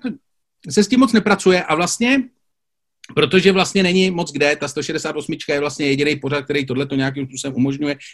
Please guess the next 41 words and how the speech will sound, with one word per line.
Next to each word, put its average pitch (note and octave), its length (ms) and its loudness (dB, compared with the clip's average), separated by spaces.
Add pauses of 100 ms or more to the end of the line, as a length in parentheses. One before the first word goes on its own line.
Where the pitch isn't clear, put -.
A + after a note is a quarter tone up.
jestli B2+ 120 -6
to C#3 60 0
má B2+ 160 2
dělat B2 160 -2
nebo B2 140 -4
nemá A#2+ 220 -2
dělat, A#2 240 -6
je A#2 60 -6
jiná B2 140 -6
věc. A2 140 -12 (580)
A, C#3 500 6
eh, C3 360 2 (120)
já D3+ 160 4
si A#3+ 100 2
myslím, B3 300 2
že A#3 80 2
Jana A3+ 140 2
Maláčová A3 400 0
prostě A3 260 0
toho A3+ 140 4
geniálně A3 400 4
využila. A#3 340 0
Podívej A#3+ 340 2
se. F#3+ 140 -8 (1300)
Eh, C#3+ 320 4 (200)
ve D3+ 500 4
stejný G#3+ 560 4
týden, F#3+ 380 4
kdy G3 120 -2
tohleto F#3+ 380 2
udělala, E3 460 2
tak F3+ 160 -4
vyšle-, E3+ 420 -2
vyšel D3+ 320 -2
ten F3+ 200 -2
poslední E3+ 360 -2
průzkum E3 460 -4
agentury E3 380 -2
Kantar, D3 380 0
kde D3+ 140 -2
mají, D#3 260 0